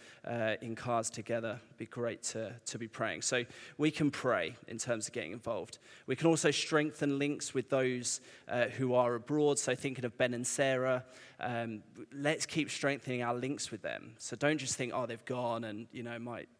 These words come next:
see them once in a blue moon." Let's continue to strengthen, uh, links with them. They've got the barbecue, twenty-sixth of June in Heatherset after church on the, on that Sunday.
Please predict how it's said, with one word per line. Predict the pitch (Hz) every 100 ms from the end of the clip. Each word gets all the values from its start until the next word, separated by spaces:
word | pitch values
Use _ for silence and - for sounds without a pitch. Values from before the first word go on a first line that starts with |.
| _
see | - - 123 117
them | 110 90 -
once | 117 120 -
in | 113
a |
blue | 123 120
moon." | 117 107 117
Let's | 156 -
continue | 151 139 139 127
to | - 123
strengthen, | - 135 127 - 127 104 117 - - -
uh, | - 110 -
links | 120 120 101 - 117
with | 104
them. | - 64 -
They've | 123
got | 139
the | 117
barbecue, | 139 135 127 - 135
twenty-sixth | 127 143 131 - -
of | 110
June | - 127 123 117 - -
in | - 123
Heatherset | 120 117 120 123 117 -
after | 123 117 -
church | - 117 - - -
on | 117
the, | 117 113 - - - -
on | 120
that | 117 -
Sunday. | - 156 143 139 131